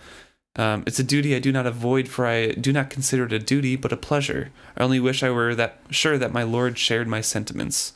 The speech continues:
Always he was away and about, uh, the town on business. I know where he is today, down there, watching his ships arise from planks and timbers. Could I not be with him, with no danger to myself?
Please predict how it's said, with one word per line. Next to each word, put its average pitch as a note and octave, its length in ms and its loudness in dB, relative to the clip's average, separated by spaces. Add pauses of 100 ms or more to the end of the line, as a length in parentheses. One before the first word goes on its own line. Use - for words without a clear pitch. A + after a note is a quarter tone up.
(960)
Always B2+ 360 2
he C3 100 0
was A#2+ 160 0
away C3 340 0
and C3 120 -2
about, A#2+ 340 -2
uh, A#2+ 180 -2
the B2+ 160 -4
town B2 300 -2
on A2+ 120 -2
business. - 640 -2 (720)
I A2+ 60 0
know A2+ 140 2
where A2+ 140 2
he A#2+ 140 -2
is A2 140 2
today, A#2 360 0
down A2 300 0
there, A#2 360 -2
watching A2+ 340 -2
his B2+ 120 -2
ships - 380 0
arise C3 400 0
from A#2 160 -2
planks C3+ 340 -2
and B2+ 100 -2
timbers. - 540 -4 (480)
Could C#3 160 2
I C3+ 40 2
not C#3 180 -2
be C#3+ 100 2
with C3 240 0
him, E3+ 300 0 (120)
with C3 200 0
no C#3 180 4
danger C#3 320 2
to C#3 140 -2
myself? C#3 580 -2